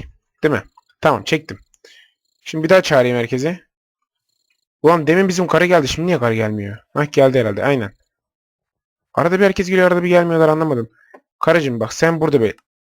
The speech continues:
Senin evin gel. Senin ev, ikimizin evi olacak şurası. Ben şunu bir karıyı bir ayarlamam lazım. Zaten yakında yola çıkacağız yani.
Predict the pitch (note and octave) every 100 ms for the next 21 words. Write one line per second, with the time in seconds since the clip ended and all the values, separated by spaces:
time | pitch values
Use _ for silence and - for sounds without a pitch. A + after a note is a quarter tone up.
0 | _ - E3 C3 D#3 E3 D3+ D3 - -
1 | - D#3 D3 D3+ E3 D3+ D3+ D3+ C#3+ B2+
2 | G#2+ - G#2 G2 G#2+ A2 _ _ _ _
3 | _ _ _ _ _ _ _ C#3 C#3+ D3
4 | C3+ B2+ C3+ C3+ B2+ B2+ _ _ B2 A#2+
5 | B2 B2+ B2 A2 A2 C3 D3 _ _ _
6 | _ _ _ _ _ _ _ - - C3+
7 | D3 C#3 C#3+ C#3 C#3+ - C#3 C#3 - C#3+
8 | C#3 A#2 G#2 G2+